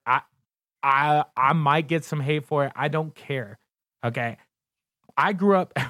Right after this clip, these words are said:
<laughs> we're, we've told, I think I've said this before during our Christmas episode. I grew up in a family where the fastest thing,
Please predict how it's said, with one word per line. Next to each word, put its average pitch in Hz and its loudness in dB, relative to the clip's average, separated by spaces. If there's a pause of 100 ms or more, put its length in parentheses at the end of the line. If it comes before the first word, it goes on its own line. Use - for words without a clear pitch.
<laughs> 139 -6
we're, 151 2
we've 151 0
told, 135 -2
I 139 0
think 147 0
I've 123 -2
said 135 0
this 110 -4
before 123 -2
during 110 -4
our 113 -2
Christmas 131 -4
episode. 117 -10 (680)
I 208 2
grew 233 4
up 226 2
in 220 4
a 196 2
family 160 0
where 151 4
the 127 2
fastest 151 -4
thing, 127 0